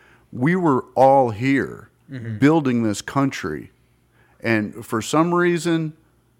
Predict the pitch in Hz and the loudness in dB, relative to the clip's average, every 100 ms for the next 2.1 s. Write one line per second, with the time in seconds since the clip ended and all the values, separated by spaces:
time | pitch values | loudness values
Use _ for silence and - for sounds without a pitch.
0 | _ 123 - - - - - 139 135 - | _ -16 -16 -16 -18 -20 -6 0 2 2
1 | 143 117 - 139 135 107 87 92 78 69 | 0 0 0 2 2 0 -2 -4 -4 -8
2 | - | -16